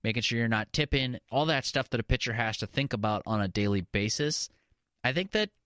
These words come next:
Trevor May could thrive in a relief role. So, Brian, I'm, I'm not against you there. If they're gonna sign a couple lockdown relievers, great.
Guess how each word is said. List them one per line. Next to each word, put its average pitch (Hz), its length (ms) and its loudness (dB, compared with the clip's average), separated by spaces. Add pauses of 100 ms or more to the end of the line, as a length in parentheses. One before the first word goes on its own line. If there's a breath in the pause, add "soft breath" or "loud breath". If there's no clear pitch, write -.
(160)
Trevor 170 240 2
May 165 180 2
could 165 160 -2
thrive 113 760 -2
in 123 160 0
a 117 60 2
relief 110 420 2
role. 98 300 2 (360 loud breath)
So, 143 520 2 (120)
Brian, 151 260 4
I'm, 135 300 4
I'm 135 120 4
not 165 160 4
against 143 420 2
you 113 100 2
there. 101 360 2
If 127 180 0
they're 143 160 2
gonna 165 160 0
sign 151 200 0
a 147 60 0
couple 143 260 0
lockdown 127 440 2
relievers, 131 520 2 (120)
great. 135 300 2